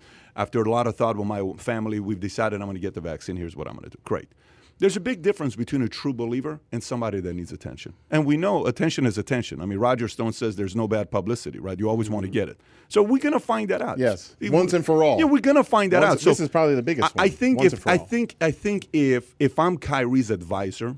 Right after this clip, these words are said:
Speaker 1: if I'm Kyrie's advisor, I sit down and I say, "Listen, let's turn off the cameras. It's you and I, bro. I'm not on the camera. Nobody knows who I am. I don't need the attention. I'm your guy. We're talking." He says, "Yeah." I said,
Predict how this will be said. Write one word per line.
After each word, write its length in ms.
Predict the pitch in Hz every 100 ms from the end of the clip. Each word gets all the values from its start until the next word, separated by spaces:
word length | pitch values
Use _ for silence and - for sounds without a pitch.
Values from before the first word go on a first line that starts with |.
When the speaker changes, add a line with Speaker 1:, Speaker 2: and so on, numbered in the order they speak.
| _
Speaker 1:
if 140 | 117 131
I'm 120 | 127
Kyrie's 360 | - 113 113 95
advisor, 400 | 82 87 95 135
I 60 |
sit 260 | 127 - 151
down 120 | 151
and 80 | 127
I 60 | 113
say, 140 | -
"Listen, 260 | 117 107 98
let's 120 | 110
turn 200 | - 175
off 100 | 147
the 80 | 104
cameras. 360 | - 80 76 -
It's 180 | - -
you 100 | 175
and 80 | 127
I, 100 | 92
bro. 160 | 92
I'm 100 | 117
not 160 | 156 151
on 120 | 143
the 60 | 120
camera. 300 | 139 131 127
Nobody 300 | 139 135 110
knows 200 | 107 104
who 120 | 101
I 100 | 98
am. 220 | 95 92 90 _ _ _
I 80 | 139
don't 140 | 139
need 140 | 123 95
the 120 | 98
attention. 500 | - 101 87 82 65 _
I'm 180 | - 135
your 140 | 131
guy. 220 | 104 113 107
We're 120 | 95
talking." 420 | - 73 67 - -
He 80 | -
says, 180 | 127 104
"Yeah." 180 | 92 98 _ _ _ _ _ _ _ -
I 100 | 139
said, 420 | - 143 135